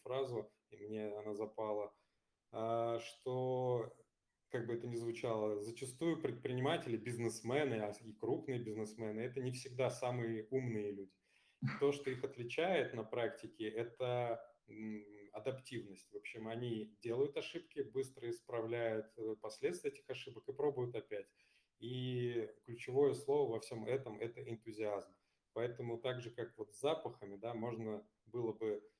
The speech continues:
считать парфюмеров — это вот просто богом поцелованные люди, и поэтому им как бы изначально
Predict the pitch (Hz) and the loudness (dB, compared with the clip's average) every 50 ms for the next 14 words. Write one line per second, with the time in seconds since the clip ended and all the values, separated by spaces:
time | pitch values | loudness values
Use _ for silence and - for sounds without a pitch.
0 | _ _ _ _ _ - - - 131 123 131 123 123 123 123 - 120 - - - | _ _ _ _ _ -10 -8 -6 -2 2 2 2 2 2 0 -4 -6 -6 -6 -6
1 | 117 117 120 117 110 107 104 - 110 104 - - 101 98 104 104 - - - 104 | -4 -2 0 0 0 0 -2 -2 -6 -6 -6 -8 -8 -6 -8 -8 -8 -8 -4 -4
2 | 107 104 - - - 110 104 95 104 123 127 120 120 110 107 110 98 - - 113 | -4 -4 -6 -6 -8 -8 -6 -2 -2 -2 0 0 -2 -4 -4 -6 -10 -8 -6 -2
3 | 113 131 147 143 135 127 120 117 113 113 110 123 156 196 190 151 147 143 131 131 | 0 2 2 2 2 0 0 -2 -2 -2 -2 0 0 0 0 0 0 0 0 -2
4 | 127 117 117 117 - 113 113 123 120 - 123 117 113 113 113 110 107 104 104 117 | -2 -4 -6 -4 -2 0 0 0 -2 -4 -4 -4 -2 -2 -2 -2 -2 -4 -4 -4
5 | 127 127 123 120 107 104 - - 107 104 107 104 - _ _ _ _ _ - 110 | -4 -4 -6 -8 -10 -10 -6 -4 -4 -4 -4 -6 -8 _ _ _ _ _ -14 -12
6 | 107 113 113 107 107 - 131 135 139 135 123 117 113 107 - | -8 -6 -4 -4 -2 0 2 4 4 4 2 0 -2 -6 -8